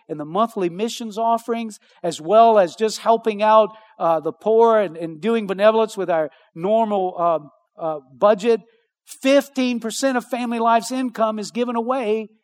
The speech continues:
through reaching others. Fifteen percent. Amen?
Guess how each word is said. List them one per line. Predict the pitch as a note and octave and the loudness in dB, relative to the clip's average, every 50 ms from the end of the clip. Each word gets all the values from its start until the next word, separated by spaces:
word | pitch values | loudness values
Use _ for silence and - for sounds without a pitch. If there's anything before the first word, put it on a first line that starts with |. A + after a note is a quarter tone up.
| _ _ _ | _ _ _
through | G#3+ A3+ A3+ | -4 -2 0
reaching | A#3+ C4 B3 G#3 - B3+ B3+ | 0 -2 -2 -4 -6 -6 -2
others. | C4+ C#4+ C#4+ B3+ G#3 D3+ B2 A#2 - - - _ _ _ _ _ _ _ _ _ _ _ _ _ _ _ _ | 0 2 2 0 0 -4 -8 -12 -20 -20 -20 _ _ _ _ _ _ _ _ _ _ _ _ _ _ _ _
Fifteen | - C4+ C#4 - - C#4+ C4 B3+ | -4 -4 -2 -2 -4 -4 -4 -4
percent. | A3+ B3 A#3+ - - D4 D4 C#4 A#3+ D#3+ A#2 - _ _ _ _ _ _ _ _ _ _ _ _ _ _ _ _ _ - | -6 -8 -8 -6 -4 -2 -2 0 -2 -2 -4 -10 _ _ _ _ _ _ _ _ _ _ _ _ _ _ _ _ _ -4
Amen? | F3+ G#3+ A3+ B3+ C4 C#4 D4 D#4 D4 A#3 | -4 -2 0 -2 -2 -2 -2 -4 -6 -10